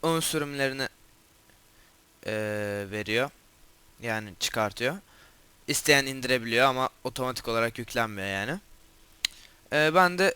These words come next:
e, yeni çıkan he-, her update'i, hmm, hani çıktığı gibi böyle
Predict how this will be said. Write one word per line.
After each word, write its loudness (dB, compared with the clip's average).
e, 2
yeni 2
çıkan 0
he-, -4
her 4
update'i, -2
hmm, -14
hani -6
çıktığı -4
gibi -10
böyle -2